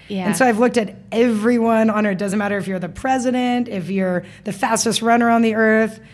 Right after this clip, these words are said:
Speaker 2: I've always grown up with the mentality, "Well, if they did it and they're human, then I can," um, type of a d-, deal. So that's why I think mentors, you know, work w-, well for me.
Speaker 1: Yeah. And it sounds like, you know, you grew up in sports,
Speaker 2: Mm-hmm.
Speaker 1: uh, in, and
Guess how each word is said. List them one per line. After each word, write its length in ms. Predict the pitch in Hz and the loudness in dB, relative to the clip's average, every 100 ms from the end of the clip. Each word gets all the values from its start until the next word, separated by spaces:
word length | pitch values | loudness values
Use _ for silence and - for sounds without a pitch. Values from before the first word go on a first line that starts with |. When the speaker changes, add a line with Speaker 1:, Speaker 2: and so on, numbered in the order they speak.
| - | -12
Speaker 2:
I've 120 | 196 196 | -4 0
always 260 | 214 208 | 2 0
grown 280 | 185 208 208 | -2 -2 0
up 80 | 208 | 0
with 80 | 202 | 0
the 40 | |
mentality, 540 | 202 196 196 190 190 190 | 0 0 0 0 0 0
"Well, 280 | 185 175 | 0 -2
if 180 | 175 - | -4 -10
they 240 | 180 170 208 | -6 0 2
did 260 | 180 214 | 2 2
it 140 | 190 185 | 2 0
and 80 | 185 | 0
they're 140 | 185 | 0
human, 540 | 170 220 202 175 175 | 0 0 2 0 -2
then 280 | 175 170 170 | -4 -4 -6
I 220 | 180 202 | -2 -2
can," 480 | 196 185 170 165 180 - - - - - | -2 -6 -6 -4 -6 -8 -20 -20 -20 -10
um, 460 | 180 170 170 170 175 | -6 -2 -2 -4 -2
type 200 | 196 175 | -2 -2
of 100 | 170 | -4
a 20 | |
d-, 300 | 170 170 170 | -6 -6 -6
deal. 440 | 180 180 180 165 165 | -6 0 0 2 -2
So 220 | - 196 | 2 2
that's 220 | 190 190 | 2 2
why 100 | 196 | 2
I 60 | 180 | 2
think 140 | 185 | 2
mentors, 580 | 180 170 175 175 160 - | 0 0 0 -2 -4 -4
you 100 | 175 | -4
know, 140 | 165 | -4
work 220 | 160 170 | -4 -6
w-, 180 | 180 175 - | -6 -10 -8
well 280 | 185 170 | -4 -2
for 180 | 160 180 | -2 -4
me. 220 | 170 165 - - | -2 -4 -8 -8
Speaker 1:
Yeah. 260 | 208 185 170 - - | -4 -4 -6 -12 -6
And 120 | 233 | 0
it 80 | 220 | 0
sounds 280 | 220 233 226 | 2 0 2
like, 480 | 220 202 - - - | 2 0 -4 -16 0
you 60 | |
know, 40 | 202 | 2
you 200 | 190 196 | 2 0
grew 220 | 196 202 | 2 2
up 160 | 196 196 196 - - - | 2 -4 -10 -14 -20 -4
in 300 | 190 180 175 | -2 -2 -4
sports, 560 | - 175 175 - - | -8 -8 -8 -8 -6
Speaker 2:
Mm-hmm. 280 | 214 185 208 | 2 4 4
Speaker 1:
uh, 100 | 190 | 2
in, 380 | 185 - 185 - - - - | -4 -6 -8 -8 -20 -16 -6
and 260 | 185 175 | -4 -4